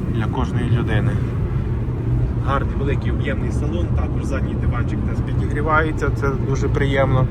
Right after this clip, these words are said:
коли така функція присутня. Отож, кого цікавить автомобіль, приїжджайте на тест-драйв, огляд, місто Радивилів, Рівненська область. Також нагадую, можлива доставка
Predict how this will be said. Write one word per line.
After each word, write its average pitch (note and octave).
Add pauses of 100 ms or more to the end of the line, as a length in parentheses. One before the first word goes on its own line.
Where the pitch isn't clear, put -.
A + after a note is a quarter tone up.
(540)
коли B2+
така B2+
функція C3
присутня. B2 (320)
Отож, B2
кого D3
цікавить B2+
автомобіль, C#3 (340)
приїжджайте B2
на A#2+
тест-драйв, D3
огляд, D#3+ (160)
місто -
Радивилів, D#3+ (440)
Рівненська B2
область. C#3+
Також D3
нагадую, C3
можлива B2+
доставка B2